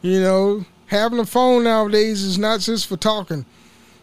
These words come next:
Having, having a phone is like a mini computer to research shit, go on social media, look at memes, and, um, play movies and, and music and shit.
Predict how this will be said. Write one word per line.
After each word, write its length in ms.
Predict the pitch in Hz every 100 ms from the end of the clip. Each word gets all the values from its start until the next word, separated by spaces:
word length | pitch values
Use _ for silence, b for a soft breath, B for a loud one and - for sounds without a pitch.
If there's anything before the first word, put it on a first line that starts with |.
| b
Having, 460 | 208 226 208 202
having 320 | 170 220 220
a 60 | 202
phone 440 | - 240 240 226
is 120 | 202 185
like 260 | 214 208
a 80 | 175
mini 320 | 160 214 226
computer 580 | 196 202 - 240 226 196
to 100 | 170
research 560 | 160 202 220 - 214 196
shit, 360 | - 214 208 - B B B -
go 220 | 214 220
on 60 |
social 340 | 196 214 196 196
media, 360 | 208 214 214
look 240 | 196 220 202
at 140 | 208
memes, 640 | 202 214 214 214 208 190 180 - - _ _
and, 300 | 170 190 175
um, 240 | 170 160 160
play 400 | 208 226 214 180 _ b b b b b -
movies 580 | 190 214 180 165 - 170
and, 360 | 156 135 131 -
and 160 | 151 170
music 420 | 196 190 156 139
and 160 | 139 131
shit. 320 | - 147